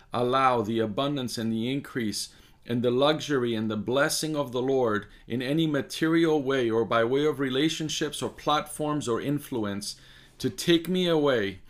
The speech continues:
from that raw warrior moment when I said, "I'm willing to lose it all, but to build it right." I only have my word.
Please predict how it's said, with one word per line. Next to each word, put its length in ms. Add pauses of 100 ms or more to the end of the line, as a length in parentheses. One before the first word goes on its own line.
(280)
from 320
that 260
raw 640 (340)
warrior 1080
moment 680
when 180
I 140
said, 580 (280)
"I'm 180
willing 300
to 160
lose 420
it 120
all, 420 (180)
but 180
to 120
build 400
it 160
right." 500 (560)
I 140
only 300
have 280
my 180
word. 520